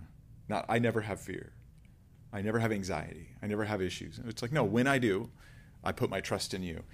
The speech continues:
It was, it's like a, an act of will in that moment of hardship.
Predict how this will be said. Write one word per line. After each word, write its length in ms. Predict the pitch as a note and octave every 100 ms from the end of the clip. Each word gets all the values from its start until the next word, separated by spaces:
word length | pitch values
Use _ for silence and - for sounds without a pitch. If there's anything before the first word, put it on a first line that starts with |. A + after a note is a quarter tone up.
| - -
It 60 | G#2
was, 140 | G#2+
it's 140 | A2 A2
like 140 | A2+
a, 180 | G2+ F#2+ -
an 100 | G#2+
act 240 | G#2 -
of 120 | A#2
will 320 | F#2+ F2 F#2+ A#2+ - - - - - - - - -
in 100 | G#2+ F#2+
that 140 | F2+
moment 360 | F2+ E2+ E2+ - -
of 140 | F2+
hardship. 520 | - F2 E2 - -